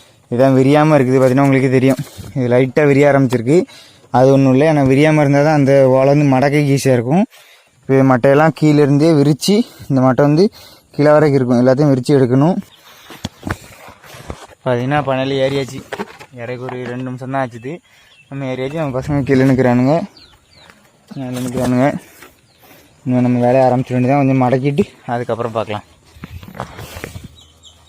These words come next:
ஆ, நண்பர்களே, பார்த்தீங்கன்னா, இப்ப தெரியும். நம்ம வந்து நல்லா துப்புரா எடுத்தாச்சு. மட்டையெல்லாம் நீக்கியாச்சு. பார்த்தீங்கன்னா, கொஞ்சம் கருக்கு கையில கால்லெல்லாம் வெட்டுது.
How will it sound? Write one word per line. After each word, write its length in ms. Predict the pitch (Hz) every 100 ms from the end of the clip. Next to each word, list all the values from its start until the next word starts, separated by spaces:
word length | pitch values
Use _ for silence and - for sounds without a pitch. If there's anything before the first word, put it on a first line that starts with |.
| - - 269 262 269 - - - _
ஆ, 140 | 131 123
நண்பர்களே, 440 | 123 131 127 135
பார்த்தீங்கன்னா, 720 | 131 131 123 131 139 143 131
இப்ப 140 | 120 113
தெரியும். 400 | 123 120 127 147 - - - -
நம்ம 240 | 127 117 120
வந்து 180 | 131
நல்லா 360 | 139 123 135 143 -
துப்புரா 340 | 123 - 147 147
எடுத்தாச்சு. 520 | 127 123 139 117 135 160 _ _ 120
மட்டையெல்லாம் 440 | 110 131 127 131
நீக்கியாச்சு. 500 | 131 127 135 120 123 156 _ _ _ _
பார்த்தீங்கன்னா, 360 | _ 117 120 127
கொஞ்சம் 240 | 127 127
கருக்கு 340 | 120 120 127 139
கையில 320 | 127 127 127
கால்லெல்லாம் 400 | 127 127 139 143
வெட்டுது. 340 | 120 135 127